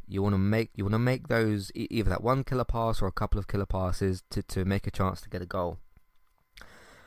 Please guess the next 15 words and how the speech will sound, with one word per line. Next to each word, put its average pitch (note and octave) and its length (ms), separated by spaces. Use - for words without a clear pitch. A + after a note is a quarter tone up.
There's G#2+ 160
a A2 60
fine D3+ 380
line C3 220
between G#2+ 440
how A#2 160
much B2 220
do A2+ 100
we A2 100
wanna G#2 240
recycle G2+ 520
and G2 120
keep G#2 180
the G2 80
ball, A2+ 380